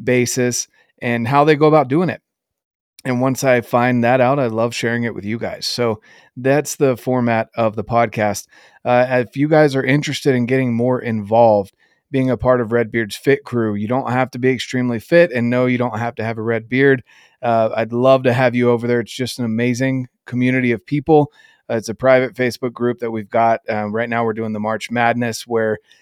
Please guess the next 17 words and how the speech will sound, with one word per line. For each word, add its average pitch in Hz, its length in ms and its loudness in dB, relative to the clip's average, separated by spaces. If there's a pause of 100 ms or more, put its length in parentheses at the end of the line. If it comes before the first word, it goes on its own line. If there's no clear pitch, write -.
(160)
we 123 160 -6
do 117 260 -2
some 135 240 -4
kind 131 220 -2
of 107 80 -10
ruck. 123 340 2
It 117 120 -8
could 107 100 -18
be 110 100 -6
anything 110 300 -8
from 98 160 -14
five 135 360 2
pounds 135 400 0 (360)
up 120 160 0
to 117 120 -2
however 139 380 4
many 135 380 2